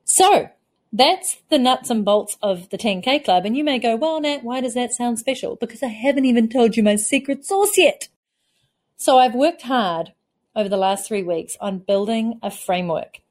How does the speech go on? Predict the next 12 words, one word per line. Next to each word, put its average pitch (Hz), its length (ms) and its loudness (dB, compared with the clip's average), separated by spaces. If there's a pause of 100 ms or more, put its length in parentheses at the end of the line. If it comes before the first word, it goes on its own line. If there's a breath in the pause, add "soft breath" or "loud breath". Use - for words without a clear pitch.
(120)
I 220 100 0
don't 285 280 -2
build 214 300 4
frameworks 185 460 -2
very 180 200 -2
often. 180 380 -6
It's - 200 -8
not 240 200 0
my 233 160 0
go-to 190 800 0
superhero 175 840 -2
strength. - 580 -8